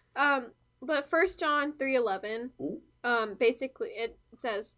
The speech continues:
Speaker 1: "For this is the message that we have heard from the beginning, that we should love one another."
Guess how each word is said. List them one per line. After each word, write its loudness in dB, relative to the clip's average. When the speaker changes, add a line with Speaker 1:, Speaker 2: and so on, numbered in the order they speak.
Speaker 1:
"For -2
this -2
is -10
the -6
message -4
that -4
we 0
have -4
heard -4
from -8
the -2
beginning, -4
that -2
we -4
should -12
love -10
one -8
another." -6